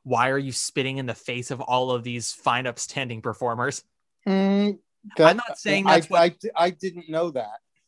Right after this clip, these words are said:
Speaker 1: I'm not saying that that's what the production did. I think that the production did something much kinder than
Speaker 2: No,
Speaker 1: that.
Speaker 2: I didn't. I was unaware of that criticism until you just told me about it.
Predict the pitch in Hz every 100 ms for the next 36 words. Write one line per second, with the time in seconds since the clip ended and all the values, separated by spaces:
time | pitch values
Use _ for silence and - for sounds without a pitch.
0 | _ _ - - 170 170 185 - 180 170
1 | 156 139 143 147 135 127 - 131 127 -
2 | 120 165 139 131 156 139 127 143 127 -
3 | 127 120 127 117 120 120 113 - - -
4 | 175 156 127 120 170 180 185 185 165 -
5 | 147 170 170 156 170 160 151 156 170 156
6 | 123 143 135 - 165 151 151 123 131 127
7 | 131 135 131 135 123 - 156 135 123 110
8 | 107 107